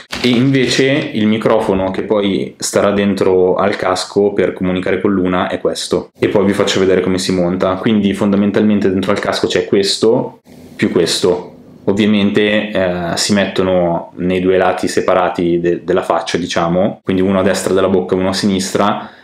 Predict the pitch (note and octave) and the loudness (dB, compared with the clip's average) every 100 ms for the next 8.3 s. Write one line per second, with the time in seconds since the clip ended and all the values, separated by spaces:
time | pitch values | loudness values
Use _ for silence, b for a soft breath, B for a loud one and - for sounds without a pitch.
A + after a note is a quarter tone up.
0 | B G2+ G2 - G#2 F#2+ F#2 F2+ G#2+ G#2 | B -4 -2 0 0 2 2 2 2 2
1 | G2+ G#2 G#2 F2+ F2+ F2+ - G2 - F#2 | 0 0 0 0 0 -2 -2 -2 0 2
2 | F#2 G2 - F2+ F2+ F2+ F#2+ G2 F#2+ F2+ | 0 -2 -2 0 0 0 0 0 0 0
3 | F2+ F#2+ G2 F2 F#2 F#2 F#2 F#2+ F2+ - | 0 0 -2 -2 -4 -2 0 0 0 -2
4 | F2 F2 E2+ F2 F2 F#2 F#2+ F#2+ F#2 F2+ | -2 -2 0 -2 -2 -2 0 0 0 -2
5 | - F#2+ F#2+ F#2 F#2 F#2+ F#2 G2 F#2+ F2+ | -2 -2 0 0 -2 0 0 0 -4 -4
6 | F2+ F#2+ F2 - - - F2+ F2+ - E2+ | -4 -2 -4 -4 -4 -2 2 2 2 0
7 | - - E2 F#2 G2+ G#2 G2 G2 F2+ F#2 | 0 -2 0 2 2 2 0 0 0 0
8 | F2 E2+ - | 0 -2 -4